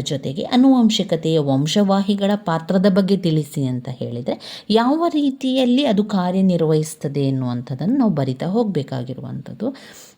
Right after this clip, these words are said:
ಆನುವಂಶಿಕತೆ ಎನ್ನುವಂಥದ್ದು ವಂಶಪಾರಂಪರಿಕವಾಗಿ ನಮ್ಮ ಹೆತ್ತವರಿಂದ ಬಂದ ಗುಣಲಕ್ಷಣಗಳು. ಈಗ ನಮಗೆ, ನಮಗೆ ನಮ್ಮ ಹೆತ್ತವರಿಂದ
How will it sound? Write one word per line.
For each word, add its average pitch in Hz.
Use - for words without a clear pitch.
ಆನುವಂಶಿಕತೆ 294
ಎನ್ನುವಂಥದ್ದು 226
ವಂಶಪಾರಂಪರಿಕವಾಗಿ 208
ನಮ್ಮ 180
ಹೆತ್ತವರಿಂದ 175
ಬಂದ 156
ಗುಣಲಕ್ಷಣಗಳು. 139
ಈಗ 226
ನಮಗೆ, 175
ನಮಗೆ 185
ನಮ್ಮ 190
ಹೆತ್ತವರಿಂದ 165